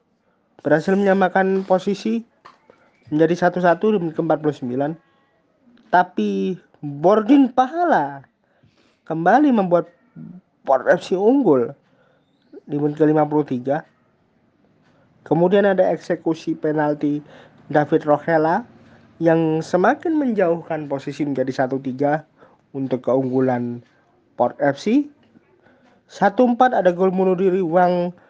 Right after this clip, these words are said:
Wenzhuan di menit ketujuh puluh enam dan gol penutup di game ini dicetak oleh Sharil Kapui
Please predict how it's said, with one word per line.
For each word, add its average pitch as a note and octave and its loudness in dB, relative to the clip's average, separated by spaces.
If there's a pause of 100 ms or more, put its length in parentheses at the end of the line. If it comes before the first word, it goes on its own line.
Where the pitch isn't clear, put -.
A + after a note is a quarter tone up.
(200)
Wenzhuan G#3+ 2
di - -2
menit F3 -6
ketujuh E3 -6
puluh D#3 -6
enam F3 -2
dan D3+ 0 (140)
gol D4 4
penutup G#3 -2
di D3+ -6
game C#3+ -4
ini D3+ -2 (600)
dicetak C3 0
oleh E3 0 (460)
Sharil A3 2
Kapui C4 2